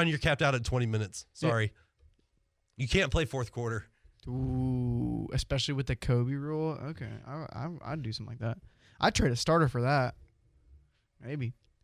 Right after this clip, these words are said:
Speaker 1: Uh, so coming on my bench, just in order, I have James Harden, Damian Lillard, Donovan Mitchell, Julius Randle, Rudy Gobert, Paul George way, way down there, and then Devin Booker to close out my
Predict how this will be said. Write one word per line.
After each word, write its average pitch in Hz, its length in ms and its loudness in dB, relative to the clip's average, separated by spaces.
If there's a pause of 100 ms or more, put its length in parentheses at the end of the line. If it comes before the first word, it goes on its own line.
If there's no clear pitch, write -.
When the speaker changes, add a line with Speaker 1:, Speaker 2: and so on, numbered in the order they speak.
Speaker 1:
Uh, 151 360 4
so - 140 -4
coming 220 180 0
on 220 60 2
my 202 100 6
bench, 185 320 2 (120)
just 156 180 0
in 151 140 -4
order, 147 380 2
I 151 160 6
have 135 400 6 (380)
James 208 240 4
Harden, 175 400 4
Damian 175 260 4
Lillard, 170 400 2
Donovan 147 300 4
Mitchell, 156 400 4 (120)
Julius 147 320 -4
Randle, 143 380 -2 (140)
Rudy 175 180 -4
Gobert, 160 500 0 (560)
Paul 254 220 8
George 175 260 4
way, 247 460 6
way 196 280 6
down 156 360 0
there, 151 320 -2
and 156 180 6
then 147 240 4
Devin 147 280 2
Booker 127 240 2
to 131 80 -2
close 131 260 2
out 127 120 0
my 127 200 0